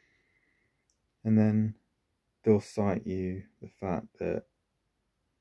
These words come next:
in the New Testament, Jesus is actually asked, "Are you Ben David? Are you the son of David?" And what Christians will say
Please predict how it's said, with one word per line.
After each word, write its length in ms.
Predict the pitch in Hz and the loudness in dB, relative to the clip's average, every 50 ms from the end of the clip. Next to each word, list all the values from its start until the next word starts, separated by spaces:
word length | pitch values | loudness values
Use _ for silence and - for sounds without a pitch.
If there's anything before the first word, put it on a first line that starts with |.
| _ _ _ _ _ _ - | _ _ _ _ _ _ 6
in 160 | 113 110 107 | 8 8 8
the 80 | 101 | 6
New 180 | 92 92 92 90 | 4 0 -4 -6
Testament, 640 | - - - 76 - - - 82 82 82 - - - _ _ _ | -8 -12 -14 -16 -16 -14 -12 -12 -10 -10 -10 -12 -16 _ _ _
Jesus 480 | - 98 98 95 95 - 101 92 - - | -8 -6 -6 -6 -6 -8 -10 -12 -10 -10
is 120 | 87 98 | -8 -6
actually 480 | 104 90 - - - - - 92 - - - - | -6 -6 -6 -8 -14 -14 -10 -8 -8 -8 -6 -6
asked, 380 | 143 127 110 - - - _ _ - | -6 -6 -6 -8 -12 -20 _ _ -2
"Are 260 | 110 113 117 104 98 | 0 0 2 0 -2
you 380 | 95 95 123 123 113 - - - - _ _ _ _ _ _ _ _ _ _ - | -2 -2 -4 -4 -4 -6 -8 -12 -18 _ _ _ _ _ _ _ _ _ _ -8
Ben 200 | 92 90 85 85 | -6 -4 -4 -4
David? 380 | 95 95 92 92 - 110 107 - _ - | -4 -4 -4 -6 -8 -12 -16 -16 _ -4
Are 220 | 107 113 117 113 | 0 0 2 2
you 400 | 107 104 107 107 98 87 64 60 - _ _ _ _ _ _ _ _ _ _ _ _ _ _ _ _ _ _ _ _ _ _ _ _ - | 2 0 0 -2 -2 -4 -6 -14 -18 _ _ _ _ _ _ _ _ _ _ _ _ _ _ _ _ _ _ _ _ _ _ _ _ -16
the 80 | 92 | -16
son 320 | 95 - - 92 90 90 90 | -14 -10 -8 -6 -6 -6 -6
of 100 | 92 - | -8 -10
David?" 380 | 95 95 92 - - - - - _ - _ _ _ _ _ _ _ _ _ _ _ _ _ _ _ _ _ _ _ _ _ _ _ _ _ _ _ 117 | -10 -10 -10 -10 -12 -16 -18 -18 _ -20 _ _ _ _ _ _ _ _ _ _ _ _ _ _ _ _ _ _ _ _ _ _ _ _ _ _ _ 2
And 180 | 113 117 131 | 4 4 6
what 200 | 147 165 - - _ _ _ _ _ _ _ _ _ _ | 4 4 2 0 _ _ _ _ _ _ _ _ _ _
Christians 560 | - 131 117 - - - 113 101 95 - - | -6 -6 -4 -4 0 2 2 2 2 0 -4
will 120 | 95 92 | -6 -6
say 480 | 87 - - - - - - - 107 | -6 -6 -6 -6 -6 -4 -6 -8 -12